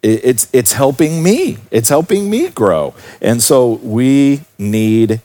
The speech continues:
each other. The Bible is clear from start to finish. We, God did not create us to be alone.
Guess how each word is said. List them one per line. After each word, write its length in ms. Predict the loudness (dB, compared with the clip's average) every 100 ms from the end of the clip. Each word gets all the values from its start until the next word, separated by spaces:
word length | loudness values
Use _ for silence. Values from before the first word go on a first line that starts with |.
| _
each 340 | -4 -4 -2 0
other. 440 | 2 2 2 0
The 140 | -2 -2
Bible 440 | 0 0 0 -4
is 180 | -4 -6
clear 560 | -2 0 2 2 0
from 280 | -2 -8 -8
start 420 | -6 0 0 0
to 100 | -6
finish. 520 | -6 -6 -6 -6 -8 -10
We, 240 | -10 -12 _
God 280 | -2 0 0
did 120 | -2
not 200 | -4 -6 -8
create 360 | -2 0 2
us 200 | 2 0
to 80 | -4
be 120 | -2 -2
alone. 420 | -2 -4 -6